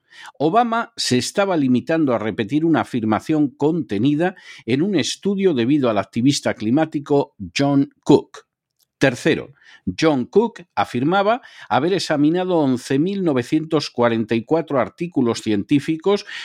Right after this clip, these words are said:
publicados entre mil novecientos noventa y uno y dos mil once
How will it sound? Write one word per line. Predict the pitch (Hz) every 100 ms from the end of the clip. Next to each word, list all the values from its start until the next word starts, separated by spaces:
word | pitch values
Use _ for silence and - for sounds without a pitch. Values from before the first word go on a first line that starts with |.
| -
publicados | 123 117 113 160 165 156 120
entre | 113 101 107
mil | 117 180 196
novecientos | 165 120 - 147 143 170 123
noventa | 117 110 104
y | 127
uno | 165 117
y |
dos | 95 101 -
mil | 151 180
once | 160 - 160